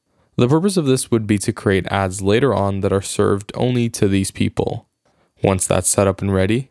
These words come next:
I'd put together a strategy that looks a little bit like this. Start off with Google Ads, since those are intent-based and relatively simple to set up. Target a varied set of keywords that people who need your service might type into Google,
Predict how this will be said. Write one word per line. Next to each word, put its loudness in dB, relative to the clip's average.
I'd 0
put -2
together 2
a 0
strategy -2
that 0
looks -4
a 0
little 2
bit 0
like -2
this. -8
Start 2
off 0
with 0
Google 0
Ads, -4
since -2
those 2
are 0
intent-based -2
and 0
relatively 2
simple 0
to -4
set 0
up. -6
Target 0
a -2
varied 2
set 0
of -8
keywords 0
that 0
people -4
who 0
need -2
your 2
service -2
might 0
type -2
into -2
Google, -2